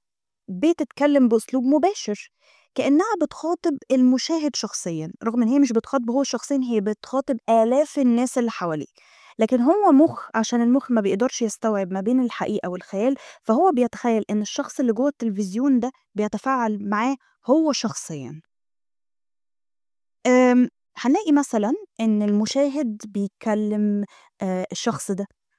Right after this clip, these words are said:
اللي معاه في التلفزيون ويرد عليه، وكمان ممكن يضحك أو يتعاطف أو حتى يرد بكلام في خياله أو غير خياله زي ما أنا قلت لكم. بيحصل نوع من المشاركة النفسية ما بين الجمهور أو الشخص المشاهد والممثل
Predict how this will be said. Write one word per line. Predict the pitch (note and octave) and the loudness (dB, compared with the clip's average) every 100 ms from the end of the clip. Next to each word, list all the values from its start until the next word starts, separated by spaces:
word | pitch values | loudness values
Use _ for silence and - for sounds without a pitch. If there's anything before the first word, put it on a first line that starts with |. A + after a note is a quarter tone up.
| _ - | _ -4
اللي | G3 | -2
معاه | F3+ F#3+ | 0 -2
في | - | -4
التلفزيون | - G3+ G3 F#3+ A3 G#3 - _ - - | -6 -6 -6 -4 -2 -2 -6 _ -8 2
ويرد | A#3 B3+ B3+ A#3+ | 4 4 4 4
عليه، | B3+ C4 D4 - _ - | 4 4 0 -4 _ -8
وكمان | A3 - G#3 A#3 | -6 -2 0 2
ممكن | C4+ - B3 | 0 0 0
يضحك | D4+ - G3 - - | 0 -4 -14 -10 0
أو | G#3 | 2
يتعاطف | G#3+ G3+ G3 D#4+ G#3 F3 - G#3 | 2 0 2 0 -2 -10 -8 -6
أو | |
حتى | G3+ D4 - | -4 -4 0
يرد | B3+ D4+ B3 | 0 0 -4
بكلام | - A#3 C4 D#4 | -4 -2 0 0
في | C4 | -4
خياله | - A#3 C#4+ E4 | -2 2 4 4
أو | B3 A#3 | 2 0
غير | C#4+ | 0
خياله | D#4 B3+ C#4 A#3+ | -2 0 2 2
زي | A3 G#3+ | 2 2
ما | A3+ | 2
أنا | B3+ | -2
قلت | G#3+ - | -4 -4
لكم. | C4+ - - D#3+ - - - G3 | -4 -4 -12 -16 -20 -20 -8 0
بيحصل | F4 - F#4 B3+ | 0 2 2 4
نوع | D4+ | 4
من | D#4 A3+ | 4 2
المشاركة | G3+ G3+ C#4+ C#4+ | 0 0 -2 -2
النفسية | B3 G3 - - C4+ A#3+ | -2 -2 -2 -2 0 2
ما | G3 | 0
بين | F#3 F#3+ E3 - - | 0 -2 -4 -8 -6
الجمهور | F#3+ F3 - G3 G#3 G3+ G#3 D4 - | -4 -6 -12 -2 2 4 4 0 -2
أو | G3+ | -8
الشخص | F#3+ G#3+ E3+ G3 | -6 -8 -6 -4
المشاهد | F#3+ F#3 C4+ C#4+ C#4 - - - - | -2 -2 -2 0 -4 -8 -20 -14 -4
والممثل | C#4+ E4 - G#3+ G3+ G3+ B3 - - D4+ | -2 -2 0 2 2 2 -2 -4 -6 -4